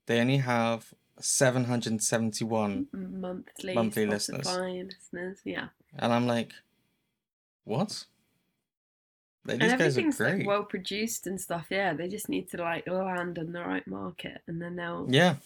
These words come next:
Speaker 2: they'll
Speaker 1: Definitely.
Speaker 2: take
Speaker 1: I,
Speaker 2: off.
Speaker 1: I would one hundred, if you haven't heard of them, you definitely should. If you like nineteen seventy-five or, like,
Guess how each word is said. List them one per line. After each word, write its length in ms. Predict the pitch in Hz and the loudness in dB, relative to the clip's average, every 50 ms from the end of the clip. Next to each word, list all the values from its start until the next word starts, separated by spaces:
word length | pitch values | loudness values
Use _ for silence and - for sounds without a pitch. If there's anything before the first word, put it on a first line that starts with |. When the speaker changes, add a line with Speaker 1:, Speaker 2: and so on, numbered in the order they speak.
| - - - - - _ _ _ _ _ _ _ _ _ _ _ _ _ _ _ _ _ _ _ _ _ _ - | -16 -20 -20 -20 -20 _ _ _ _ _ _ _ _ _ _ _ _ _ _ _ _ _ _ _ _ _ _ -10
Speaker 2:
they'll 180 | - 202 143 147 | -2 4 4 6
Speaker 1:
Definitely. 280 | 143 - 123 110 107 107 | 6 4 2 0 2 2
Speaker 2:
take 60 | 110 117 | 4 4
Speaker 1:
I, 80 | 123 123 | 6 4
Speaker 2:
off. 160 | 120 - - - - - _ _ - - - _ _ _ _ - | 4 2 -4 -10 -20 -20 _ _ -20 -20 -20 _ _ _ _ 0
Speaker 1:
I 200 | - 139 139 139 | 4 4 6 6
would 160 | 127 127 117 | 6 4 2
one 240 | 113 113 117 113 110 | 2 4 4 4 4
hundred, 220 | 110 113 113 107 | 4 2 2 2
if 120 | 113 - - | 2 0 0
you 140 | 151 160 147 | 0 2 2
haven't 300 | 139 120 120 113 101 104 | 2 2 2 0 0 2
heard 260 | 113 110 107 104 - | 2 2 2 2 0
of 80 | - | -6
them, 240 | - - 131 131 - - _ _ _ _ - _ _ - | -8 -8 -8 -8 -10 -12 _ _ _ _ -20 _ _ -2
you 140 | - 123 | 2 2
definitely 200 | 117 - 120 117 | 2 2 0 -2
should. 140 | 113 - 92 | 0 0 0
If 160 | 117 - - | 0 0 0
you 100 | 131 127 | 0 4
like 460 | 123 120 120 123 123 120 - - - _ _ _ _ _ _ _ _ _ _ _ _ _ _ _ - - | 6 6 6 6 6 2 -4 -14 -20 _ _ _ _ _ _ _ _ _ _ _ _ _ _ _ -2 2
nineteen 380 | 131 131 123 113 120 117 110 | 4 4 4 4 2 0 0
seventy-five 800 | - 117 110 107 104 - - 117 110 104 101 101 101 101 101 101 - | 2 2 2 2 0 -2 0 2 4 4 4 2 2 0 -2 -4 -6
or, 300 | - 107 110 104 104 98 | -6 -4 -4 -4 -4 -4
like, 340 | 95 92 92 92 - - | -6 -6 -8 -10 -14 -20